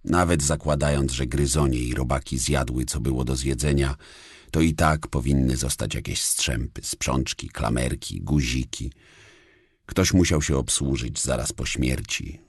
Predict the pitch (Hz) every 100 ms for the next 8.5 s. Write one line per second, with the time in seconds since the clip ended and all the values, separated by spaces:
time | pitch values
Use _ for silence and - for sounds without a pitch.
0 | - 60 62 64 64 - 67 62 65 65
1 | 64 58 - - 62 58 - 57 65 -
2 | 67 64 62 58 - 55 - 55 - -
3 | - - 107 101 _ _ _ _ _ _
4 | _ _ _ _ _ _ _ _ _ _
5 | _ _ _ _ - 82 87 90 - 95
6 | - 90 82 78 - 92 87 - 85 76
7 | 78 78 78 - 73 73 69 60 60 -
8 | - - - -